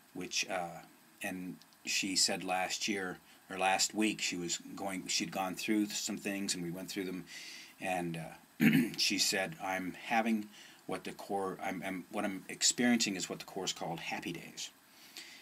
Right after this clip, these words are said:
And, uh, it's that your happiness, I think, is as, as much an, as a much, as much an illusion as,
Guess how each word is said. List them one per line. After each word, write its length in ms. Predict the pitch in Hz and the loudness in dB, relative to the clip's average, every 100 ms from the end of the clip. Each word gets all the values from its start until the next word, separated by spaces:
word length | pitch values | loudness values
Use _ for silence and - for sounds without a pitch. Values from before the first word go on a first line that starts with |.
| - - | -18 -2
And, 460 | 107 101 98 95 - - - - - _ _ - 101 | 2 4 2 0 -4 -12 -20 -20 -20 _ _ -14 -6
uh, 240 | 90 82 - - - - - - - - - - - - - - | -6 -6 -14 -20 -20 -20 -20 -20 -20 -20 -20 -20 -20 -20 -20 -6
it's 360 | 101 - - - - 90 90 | -4 2 2 0 -10 -14 -10
that 180 | 98 | -8
your 180 | 113 101 | -6 -4
happiness, 680 | 113 117 127 110 101 - - - - - - - - - - - | 4 4 6 4 4 0 -2 -10 -20 -20 -20 -20 -20 -20 -16 0
I 140 | 101 | 0
think, 260 | - 117 113 | 4 4 4
is 160 | 101 | 2
as, 160 | 98 92 98 98 | 0 -2 -6 -6
as 180 | 92 - | -4 -2
much 280 | 92 - - | 0 2 2
an, 160 | 98 - - - | -2 -8 -14 -2
as 180 | - - | -2 0
a 40 | 90 | -4
much, 380 | 95 110 117 - 104 123 127 113 101 85 113 - 98 160 156 82 98 113 - - - - | 0 0 0 -4 0 2 2 2 -2 0 -2 -2 4 4 4 -2 -4 -6 -10 -12 -12 -2
as 180 | 104 104 | 0 2
much 300 | 107 135 113 | 2 4 2
an 60 | |
illusion 720 | 98 95 135 180 160 78 - - - - - - - | 0 2 2 2 -2 -6 -12 -14 -16 -18 -20 -16 0
as, 540 | 104 104 104 101 - | 6 8 8 4 -2